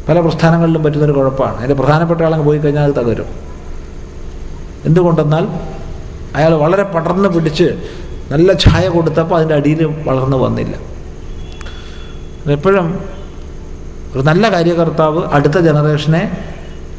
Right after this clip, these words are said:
രൂപപ്പെടുത്തും. അത് ചെയ്യണം.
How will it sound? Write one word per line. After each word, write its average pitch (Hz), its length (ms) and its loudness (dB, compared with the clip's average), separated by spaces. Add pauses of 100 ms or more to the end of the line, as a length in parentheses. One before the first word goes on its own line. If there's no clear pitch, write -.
(200)
രൂപപ്പെടുത്തും. - 840 -4 (3250)
അത് 147 180 4
ചെയ്യണം. - 360 -4